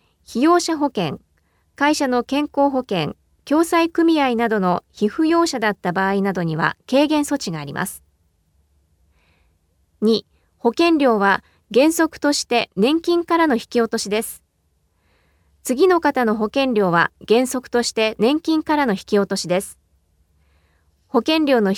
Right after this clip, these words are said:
き落としの対象となる年金受給額が年額十八万円以上の方、介護保険料が年金から引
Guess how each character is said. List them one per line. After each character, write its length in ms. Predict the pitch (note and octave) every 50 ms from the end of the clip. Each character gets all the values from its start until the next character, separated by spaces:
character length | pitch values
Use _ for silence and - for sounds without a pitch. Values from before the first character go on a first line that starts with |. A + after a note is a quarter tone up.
| -
き 120 | - C4+ C4+
落 100 | C4+ C4
と 80 | C#4
し 120 | C#4 - C4+
の 120 | C4 C4
対 200 | - C4+ B3+ B3+
象 200 | B3+ - C4 B3+
と 120 | - B3 A#3+
な 140 | A#3+ A#3
る 160 | G#3 F3 - -
年 260 | - F#3+ A#3+ D4+ E4 E4
金 220 | - D#4+ D#4+ D#4
受 140 | D4 D4 C#4
給 240 | - - D4+ D4+ C4+
額 280 | A3 G#3 - - F3+
が 220 | E3 E3 F3 F3+ - _ _ _ _ _
年 240 | G3 A3 C4 C#4 C4+
額 400 | C4 C4 C4 - A3+ A3 G3+ -
十 240 | - - G#3+ B3+ C#4+
八 280 | D4+ D#4+ D4+ - -
万 200 | D4 D4+ D4 C#4+
円 220 | C#4 C#4 C4+ C4 C4+
以 80 | C4+
上 180 | B3 C4 G#3 F3
の 100 | F3+ D#3
方、 340 | - - E3+ - D3+ - - _ _ _ _ _ _ _ _ _ _ _ _ _ _ _ _ _ _ _ _ _ _ _ _ _ _ _ _ _
介 200 | - D4 D#4 F4
護 100 | E4+ F4+
保 60 | F4+ E4+
険 280 | - - F4 F4 E4+ D#4+
料 200 | C#4+ B3+ A#3 F#3+
が 180 | F#3+ G3 - -
年 240 | F#3+ A3+ C4+ D4 C#4
金 240 | - C#4+ C#4+ C#4+ C4
か 140 | - C4+
ら 80 | B3+ B3
引 80 | B3